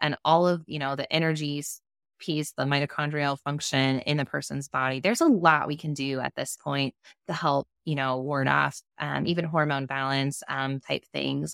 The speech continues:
um, can be really important at that stage and stress reduction. So, um, yeah, so that's really our passion and why we, you know, came up with that program. And so we're enrolling right now for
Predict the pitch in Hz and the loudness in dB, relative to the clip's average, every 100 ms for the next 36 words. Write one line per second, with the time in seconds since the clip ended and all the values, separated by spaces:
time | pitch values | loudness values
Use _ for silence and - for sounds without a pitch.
0 | - 147 151 151 139 139 131 131 139 - | -8 -10 -8 -6 0 2 2 2 -2 -4
1 | 135 139 135 135 - - 139 139 143 135 | -2 -2 0 0 -2 -4 -2 -2 -4 -6
2 | - 147 143 143 139 135 - 135 135 139 | -2 -2 -2 -4 -2 -4 -4 -4 -4 -4
3 | - 147 143 143 _ _ _ _ - 160 | 2 4 4 0 _ _ _ _ 2 6
4 | 156 139 135 147 202 226 165 - 214 233 | 6 6 2 0 6 6 6 6 8 8
5 | 302 277 196 - 165 185 151 151 147 143 | 8 8 8 6 4 4 2 2 4 4
6 | 147 147 143 - 147 143 - 156 135 156 | 4 2 -2 -4 -4 -4 -2 -2 0 0
7 | 135 - 147 156 147 139 135 135 135 - | 0 0 -2 0 2 2 4 4 2 0
8 | 135 135 139 139 156 165 180 165 143 127 | -2 -2 -2 -2 0 2 4 2 0 0
9 | 147 143 - 147 147 135 135 | 0 0 -2 -4 0 0 0